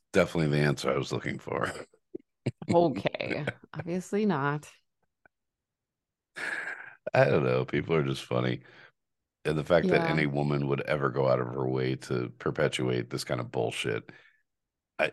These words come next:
Speaker 1: it, it makes you wonder, like, if that was, like, something passed down from a, a mother. <laughs> Like, I don't know, man.
Speaker 2: Yeah. Yikes. I don't know.
Speaker 1: How do you make it all the way,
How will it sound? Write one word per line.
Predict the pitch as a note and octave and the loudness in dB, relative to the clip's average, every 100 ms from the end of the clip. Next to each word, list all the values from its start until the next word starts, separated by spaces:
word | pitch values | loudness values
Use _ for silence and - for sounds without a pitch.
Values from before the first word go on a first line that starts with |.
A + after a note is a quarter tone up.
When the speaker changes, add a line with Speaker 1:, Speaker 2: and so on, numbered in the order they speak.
| - | -4
Speaker 1:
it, | - - - | -4 -4 0
it | F#2+ | 2
makes | G2+ C3+ - | 4 2 2
you | A#2 | 4
wonder, | D#2+ D2+ D2 | 4 4 4
like, | C2+ C2+ C2 - | 2 0 -2 -6
if | D2 - | -6 0
that | D2 | 0
was, | B1+ C#2 C#2+ | 2 -4 -2
like, | B1+ | -2
something | - C2+ B1 | -2 -4 -4
passed | A#1+ B1 A#1 C2 | 0 0 2 -2
down | B1+ B1+ | -2 -2
from | - C2+ B1 - _ _ _ - - | -4 -4 -4 -8 _ _ _ -14 -10
a, | G1+ - - | -10 -10 -6
a | C2 | -6
mother. | A1+ A#1 - C3+ E3 - - | -2 -2 2 4 2 -2 -6
<laughs> | G#2 C3 F#3 | -6 -2 0
Like, | G3 - - - - | 0 0 -2 -4 -4
I | - | -2
don't | C#3 C3+ A#2 | 0 0 2
know, | A2 F#2 | 2 2
man. | B1+ C2 C2 C2+ - - - - _ _ - - _ _ _ _ _ _ | 0 -2 -2 -4 -8 -20 -20 -20 _ _ -20 -20 _ _ _ _ _ _
Speaker 2:
Yeah. | D3+ C#3+ C#3+ C3+ C#3+ C3+ _ _ _ _ _ _ _ - | -2 2 4 4 2 -4 _ _ _ _ _ _ _ -10
Yikes. | D#3 - - - - - _ _ _ - | -8 -6 -10 -14 -18 -18 _ _ _ -16
I | |
don't | F3+ G3+ | -12 -12
know. | - G3+ F3 | -12 -12 -10
Speaker 1:
How | - G2 | 0 2
do | A#2+ | 4
you | A2+ G2+ | 4 6
make | F2+ F#2+ G2 | 6 6 6
it | E2 | 4
all | D#2+ F#2 | 6 4
the | F#2 | 4
way, | E2 E2+ E2 | 2 2 2